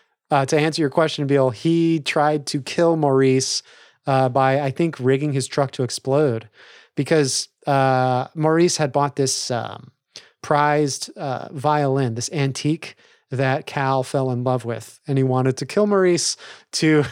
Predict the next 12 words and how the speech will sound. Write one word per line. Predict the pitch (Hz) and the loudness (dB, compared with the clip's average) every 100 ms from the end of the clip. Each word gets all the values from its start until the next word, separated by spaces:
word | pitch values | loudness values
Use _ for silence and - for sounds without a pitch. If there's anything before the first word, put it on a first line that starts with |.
| - _ _ | -8 _ _
<laughs> | 160 - - - | -16 -16 -18 -6
to, | - 151 | 2 2
I | 139 | 4
guess, | 147 - | 0 0
rescue | 127 139 - 135 | 0 0 0 0
this | 123 | 0
violin. | 123 120 117 113 110 110 - _ _ _ _ | 0 -2 -2 -4 -8 -12 -18 _ _ _ _
So, | - 165 190 196 196 180 _ _ | 0 4 6 6 4 0 _ _
yeah, | 160 147 | 0 2
I | 127 | 2
guess | 139 180 | 0 -2
that's, | - 160 165 - - - | 0 0 0 -4 -6 -8